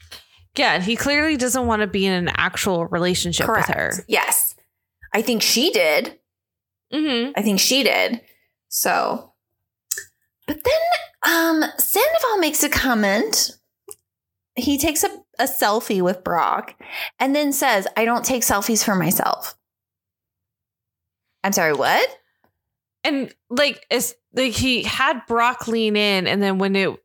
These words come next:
Speaker 1: he took the photo, and then Brock, like, looked like, "Oh my God, what the fuck?" Like, his, it, his, like,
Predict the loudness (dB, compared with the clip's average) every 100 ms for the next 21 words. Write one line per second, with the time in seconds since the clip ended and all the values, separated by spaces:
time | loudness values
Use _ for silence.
0 | -12 -6 -2 -2 -2 -4 0 0 2 2
1 | 0 0 -4 -2 0 0 0 -2 -2 -6
2 | -2 0 0 -2 -2 -8 -2 0 2 2
3 | 0 0 0 2 2 2 0 -2 -4 -6
4 | -4 -2 -2 -4 -8 -16 -18 _ _ _
5 | _ _ -6 -4 -2 -2 -2 -8 -18 -20
6 | _ _ _ -6 0 0 -2 _ -4 0
7 | 0 2 0 -2